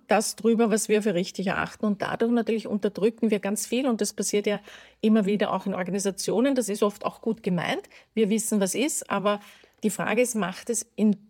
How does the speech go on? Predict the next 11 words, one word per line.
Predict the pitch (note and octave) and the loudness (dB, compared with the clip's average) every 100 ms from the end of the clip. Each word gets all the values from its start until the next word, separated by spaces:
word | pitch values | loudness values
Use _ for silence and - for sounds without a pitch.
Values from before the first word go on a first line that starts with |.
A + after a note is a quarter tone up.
| - | 2
dem | G3+ A#3 | 4 4
Land, | G#3 D#3+ A#3 | 2 0 -2
in | - G3+ | 2 2
der | F#3+ G3+ | 4 2
Organisation | F#3+ G#3 A3 A3+ A3 - G3+ G3+ | 2 0 0 0 -2 0 2 2
oder | G3+ | 2
in | G3+ | 2
der | F#3 D#3 | 2 0
Organisationseinheit | G3 G3+ G3 G3+ - G3 - C#3 F3+ G3+ F#3 | 0 -2 -2 -4 -2 -2 -2 -4 -2 -4 -4
überhaupt | F3+ F#3 F3+ - | -4 -4 -6 -4
Sinn? | A#3 G#3+ | -2 -2